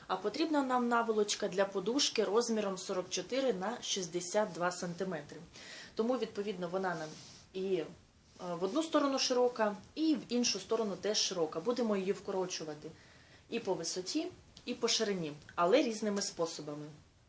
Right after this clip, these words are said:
Спочатку нам потрібно відрізати верхівку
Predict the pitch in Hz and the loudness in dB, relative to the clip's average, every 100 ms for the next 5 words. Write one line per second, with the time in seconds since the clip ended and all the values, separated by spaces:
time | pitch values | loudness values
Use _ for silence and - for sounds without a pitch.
0 | _ _ _ _ - - 220 - 269 311 | _ _ _ _ -14 -6 -2 4 4 4
1 | 247 208 214 196 185 233 226 185 170 196 | 0 2 0 0 -6 -4 -4 -4 -4 -2
2 | 240 240 226 190 175 - 220 240 - 214 | 2 2 0 -4 -6 -6 -4 -4 4 4